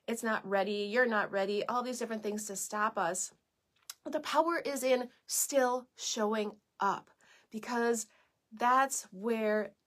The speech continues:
magic happens, in simply showing up, going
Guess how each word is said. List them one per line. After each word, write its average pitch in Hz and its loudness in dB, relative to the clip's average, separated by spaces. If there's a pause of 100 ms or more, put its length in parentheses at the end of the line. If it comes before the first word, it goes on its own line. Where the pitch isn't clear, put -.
(240)
magic 262 4
happens, 185 0
in 240 0
simply 269 -2
showing 226 -2
up, - 0 (440)
going 233 0